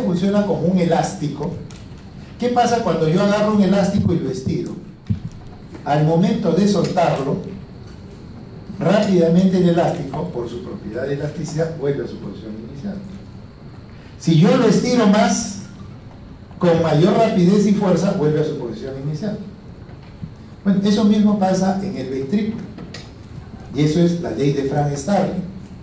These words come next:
Conforme yo llene ese ventrículo con más sangre,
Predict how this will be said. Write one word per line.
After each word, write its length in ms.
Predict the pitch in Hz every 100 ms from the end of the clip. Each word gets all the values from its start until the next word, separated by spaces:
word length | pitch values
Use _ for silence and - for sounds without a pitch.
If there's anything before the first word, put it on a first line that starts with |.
| - - -
Conforme 720 | - 185 175 185 180 165 156
yo 180 | 165 233 -
llene 440 | 202 226 214 202
ese 180 | 196 185
ventrículo 760 | 170 - 165 190 190 147 127 123
con 220 | 113 143
más 320 | 180 190 -
sangre, 680 | 208 180 156 151 160 208